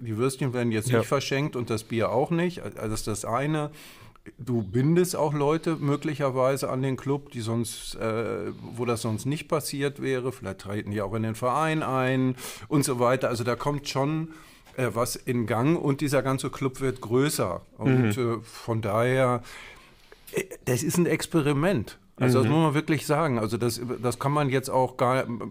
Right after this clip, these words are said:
Speaker 1: also man kann jetzt sagen, äh, findet man interessant oder findet man seltsam oder sowas,
Speaker 2: Ja, ja,
Speaker 1: aber es
Speaker 2: ja.
Speaker 1: ist zumindestens etwas, was in der Form, finde ich, neu gedacht ist.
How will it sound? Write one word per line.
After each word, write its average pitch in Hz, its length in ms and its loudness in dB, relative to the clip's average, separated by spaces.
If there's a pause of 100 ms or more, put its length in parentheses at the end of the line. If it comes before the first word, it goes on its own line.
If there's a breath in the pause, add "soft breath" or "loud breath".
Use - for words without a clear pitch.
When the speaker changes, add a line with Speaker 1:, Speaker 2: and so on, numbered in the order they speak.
(560)
Speaker 1:
also 113 220 -2
man 113 160 2
kann 135 200 2
jetzt 127 220 2
sagen, 120 540 2
äh, 117 80 -2
findet 135 280 0
man 117 160 0
interessant 120 640 0
oder 117 220 0
findet 117 280 -2
man 107 240 0
seltsam 143 640 0
oder 117 340 2
sowas, 113 380 4
Speaker 2:
Ja, 120 80 4
ja, 117 80 6
Speaker 1:
aber 123 120 6
es 113 100 6
Speaker 2:
ja. 113 40 4
Speaker 1:
ist 151 300 0
zumindestens 147 880 0 (480 loud breath)
etwas, 120 420 0
was 113 240 0
in 110 160 -2
der 117 160 4
Form, 123 540 0 (400 loud breath)
finde 120 320 0
ich, 123 320 -2
neu 113 320 2
gedacht 127 480 0
ist. 87 380 -6